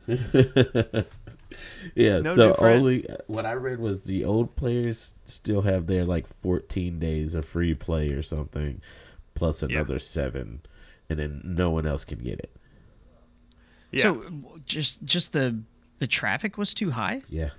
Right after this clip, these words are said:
Speaker 2: Yeah, the servers were melting,
Speaker 1: They used the word
Speaker 2: apparently.
Speaker 1: congestion. Like my nose.
Speaker 2: Congestion was the key word, yes.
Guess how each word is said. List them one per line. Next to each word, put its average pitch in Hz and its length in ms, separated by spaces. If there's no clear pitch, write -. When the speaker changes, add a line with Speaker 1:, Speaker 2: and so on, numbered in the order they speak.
Speaker 2:
Yeah, 139 220
the 123 140
servers 139 420
were 110 80
melting, 113 580
Speaker 1:
They 85 80
used 87 180
the 90 80
word 85 200
Speaker 2:
apparently. - 240
Speaker 1:
congestion. 71 800
Like 71 240
my 71 80
nose. 71 80
Speaker 2:
Congestion 120 400
was 110 140
the 117 60
key 113 160
word, 101 220
yes. - 360